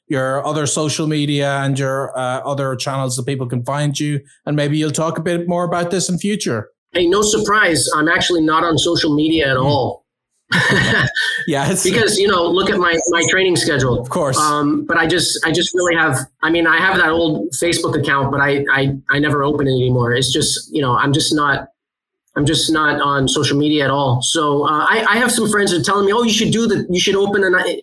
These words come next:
Speaker 2: Instagram or something, you know, like, record what you're doing." I'm like, "Ah, okay, maybe, maybe, maybe. I don't, I don't know."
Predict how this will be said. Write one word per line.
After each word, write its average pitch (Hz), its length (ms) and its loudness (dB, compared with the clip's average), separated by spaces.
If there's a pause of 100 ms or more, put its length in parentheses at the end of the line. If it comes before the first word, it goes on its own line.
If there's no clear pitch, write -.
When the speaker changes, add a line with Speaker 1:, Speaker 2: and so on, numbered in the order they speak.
Speaker 2:
Instagram 165 540 0
or 139 80 0
something, 147 460 0
you 151 100 2
know, 147 180 0
like, 143 220 -2
record 151 360 -2
what 170 120 -2
you're 156 100 0
doing." 165 340 0
I'm 147 100 0
like, 147 200 -2
"Ah, 190 280 2
okay, 139 280 0
maybe, 151 400 0
maybe, 131 300 0
maybe. 120 260 0
I 120 80 2
don't, 139 120 0
I 131 120 0
don't 135 120 0
know." 117 220 -2